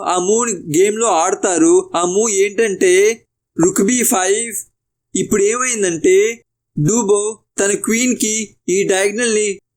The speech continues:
ఖాళీ చేశారు. ఇప్పుడు డూబో తన సీ వన్ లో ఉన్న క్వీన్ తో హెచ్ సిక్స్ లో ఉన్న పాన్ ని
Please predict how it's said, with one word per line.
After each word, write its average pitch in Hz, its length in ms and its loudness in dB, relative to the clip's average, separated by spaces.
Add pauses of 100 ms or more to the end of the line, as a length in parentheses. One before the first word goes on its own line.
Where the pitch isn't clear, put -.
(120)
ఖాళీ 208 360 0
చేశారు. 190 400 2
ఇప్పుడు 196 240 2 (420)
డూబో 214 300 0 (420)
తన 302 140 0 (400)
సీ 220 120 0 (140)
వన్ 240 180 -2
లో 240 120 0
ఉన్న 220 100 -4 (100)
క్వీన్ 214 320 -2
తో 196 80 2 (300)
హెచ్ 190 180 0
సిక్స్ - 220 -2
లో 240 120 2
ఉన్న 226 160 -2
పాన్ 208 160 0
ని 214 60 -2